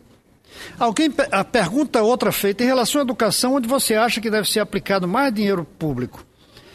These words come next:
Sessenta e cinco por cento acha que é no ensino fundamental. Vinte e um por cento no ensino médio. Onze nas universidades. Então, a gente tem a soma de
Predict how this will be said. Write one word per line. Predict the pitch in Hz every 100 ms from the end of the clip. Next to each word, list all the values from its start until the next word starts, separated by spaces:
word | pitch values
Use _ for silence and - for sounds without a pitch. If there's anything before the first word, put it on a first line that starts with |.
| - - -
Sessenta | - - 190 160 - 285 320 254
e |
cinco | - 240 226
por | 185 214
cento | - 208 208 196
acha | 190 180
que | 202
é |
no | 196
ensino | 185 - 180
fundamental. | 160 180 175 170 - 135 131 - _ _ _ - - - -
Vinte | 160 180 330 359 294
e |
um | 254
por | 262 247
cento | - 226 220 226
no | 220
ensino | 185 - 190 196
médio. | 147 139 131 135 131 - - - - - _ - - - -
Onze | 320 370 294 165 160
nas | 160 139
universidades. | 143 131 127 - 127 117 127 - - _ _ _ - - -
Então, | 170 240 277 196 -
a | 190
gente | 196 269 277
tem | - 233
a | 180
soma | - 247 285 214 135 - - -
de | 151 190 240